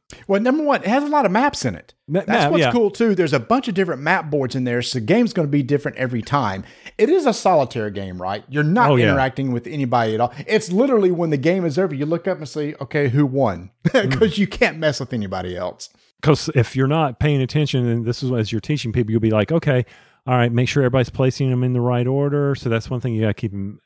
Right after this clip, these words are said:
Speaker 2: keep in mind. But yes, as you're doing it, you're absolutely right. I can't worry about where Marty is putting his explorers. I need to be concentrating on my objectives and which ones I'm trying to achieve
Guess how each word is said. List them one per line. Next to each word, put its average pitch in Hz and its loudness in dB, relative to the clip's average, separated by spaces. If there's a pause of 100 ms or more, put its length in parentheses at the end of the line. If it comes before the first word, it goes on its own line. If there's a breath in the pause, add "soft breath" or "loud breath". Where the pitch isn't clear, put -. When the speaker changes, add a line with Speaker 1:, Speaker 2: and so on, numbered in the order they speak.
(140)
Speaker 2:
keep - -6
in 101 -4
mind. 117 0
But 117 -2
yes, 139 0
as 113 -6
you're 151 0
doing 143 2
it, 104 -2
you're 127 0
absolutely 117 -4
right. 113 2 (460 soft breath)
I 180 2
can't 170 -2
worry 147 2
about 127 2
where 131 4
Marty 123 4
is 107 2
putting 110 2
his 101 0
explorers. 87 -6
I 127 2
need 131 4
to 120 2
be 113 0
concentrating 104 0
on 87 -2
my 117 2
objectives 120 2
and 101 -2
which 123 0
ones 117 -2
I'm 107 -4
trying 107 -2
to 113 2
achieve 90 -2